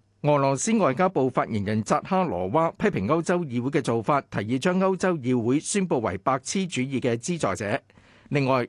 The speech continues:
烏克蘭安全局搜查幾間東正教修道院，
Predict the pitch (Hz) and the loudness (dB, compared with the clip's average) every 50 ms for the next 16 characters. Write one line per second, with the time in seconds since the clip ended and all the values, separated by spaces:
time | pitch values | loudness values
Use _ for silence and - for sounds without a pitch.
0 | - - 165 185 180 190 - - 113 104 95 92 110 127 170 180 180 175 - - | -4 -2 0 0 2 0 0 -2 -2 -2 -2 -2 0 0 0 0 0 -2 -4 -6
1 | 107 87 87 135 143 143 - - 127 104 131 160 - - 87 82 - 107 113 127 | -6 -4 -2 -2 -2 -2 -2 -4 -2 -2 -2 -4 -4 -4 -6 -4 -4 -6 -2 0
2 | 170 160 165 165 - 185 170 175 156 - 139 123 120 - 131 123 127 127 123 - | 0 0 0 0 0 0 -2 -2 -2 -2 -2 -2 -2 0 0 0 0 -2 -2 -2
3 | 185 175 170 147 - 110 104 98 104 117 113 - | -2 -2 0 0 -2 -2 -2 -2 -2 -2 -2 -2